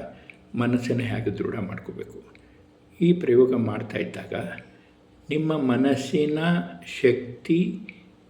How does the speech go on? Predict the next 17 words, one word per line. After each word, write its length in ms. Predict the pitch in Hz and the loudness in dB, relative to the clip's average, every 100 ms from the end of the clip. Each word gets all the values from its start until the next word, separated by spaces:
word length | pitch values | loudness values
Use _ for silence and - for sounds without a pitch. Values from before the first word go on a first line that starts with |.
| 98 | -4
ಬಲವಾಗುತ್ತೆ, 880 | 104 101 113 113 104 - - - - - - - - - | -2 0 0 2 0 0 -2 -2 -10 -18 -20 -20 -20 -12
ಭಕ್ತಿ 440 | - - - - | -10 -10 -6 -2
ತುಂಬುತ್ತೆ, 760 | 123 - 113 113 113 - - - - - - - _ _ _ - | 0 -2 -2 -4 -4 -4 -4 -6 -16 -20 -20 -20 _ _ _ -2
ನೀವು 380 | 135 156 143 | 2 4 6
ನಿಶ್ಚಯ 400 | 120 117 120 - | 4 2 -2 0
ಮಾಡಿದ್ದನ್ನು 540 | 135 113 101 101 101 98 | 2 2 2 0 -2 -6
ಸಾಧಿಸ್ಬೋದಾಗತ್ತೆ. 1040 | - 95 90 - - - - 180 - - - - _ _ _ _ _ _ _ - | -8 -10 -10 -12 -12 -10 -12 -14 -18 -20 -20 -20 _ _ _ _ _ _ _ -8
ನನಗಂತೂ 720 | 175 117 110 113 113 131 156 - - - - - - | -2 0 2 0 2 4 4 2 -8 -16 -20 -20 -10
ತುಂಬ 300 | 101 113 117 | -2 2 2
ಶಕ್ತಿ 440 | - - - - | 2 -4 -4 -8
ಸಿಕ್ಕಿದೆ, 600 | - 90 - - - - - - - - - - - | -6 -8 -6 -6 -6 -6 -14 -20 -20 -20 -20 -20 -2
ನಿಮಗೂ 340 | 131 131 131 139 | 0 2 2 2
ಸಿಗಲಿ 460 | - 107 110 104 | 0 -2 0 -2
ಅಂತ 200 | 95 95 | -2 -4
ನನ್ನ 280 | - 92 92 | -4 -4 -6
ಇಚ್ಛೆ. 520 | 90 - - - - - - _ _ _ _ _ _ _ _ _ _ - | -8 -8 -10 -14 -16 -18 -20 _ _ _ _ _ _ _ _ _ _ -6
ಆದರೆ 640 | 127 143 131 113 - - | 2 8 8 8 4 -4